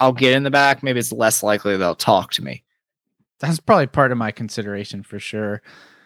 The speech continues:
Speaker 2: Uh, what was nice there was there was a language barrier a lot. So we didn't have any sort of issue. Like,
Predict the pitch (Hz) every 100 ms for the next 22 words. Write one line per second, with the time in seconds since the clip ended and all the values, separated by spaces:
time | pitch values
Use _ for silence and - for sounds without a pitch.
0 | _ _ - 117 117 143 127 156 147 139
1 | 139 147 - 147 143 139 117 - 120 113
2 | 110 104 107 107 104 98 - 95 90 90
3 | 85 90 - _ _ _ _ _ - 107
4 | 87 80 - - 98 90 78 107 - 110
5 | 104 104 104 101 98 95 - 98 87 92
6 | 95 - 82 85 80 82 -